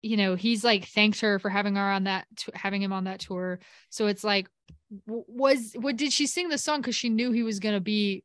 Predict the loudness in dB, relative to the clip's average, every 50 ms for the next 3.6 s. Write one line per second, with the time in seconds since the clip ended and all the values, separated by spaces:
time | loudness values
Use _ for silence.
0 | _ -4 -4 -2 -2 -4 -6 -12 -12 -14 -12 -12 -12 -14 -16 -18 _ _ _ _
1 | -20 -20 -20 -20 -12 -8 -8 -8 -6 -2 4 8 8 10 10 8 8 6 4 4
2 | 4 0 -10 -10 -12 -12 -10 -12 -14 -16 _ _ -12 -6 -2 -2 0 0 0 0
3 | 0 0 2 0 0 0 -2 -6 -6 -8 -10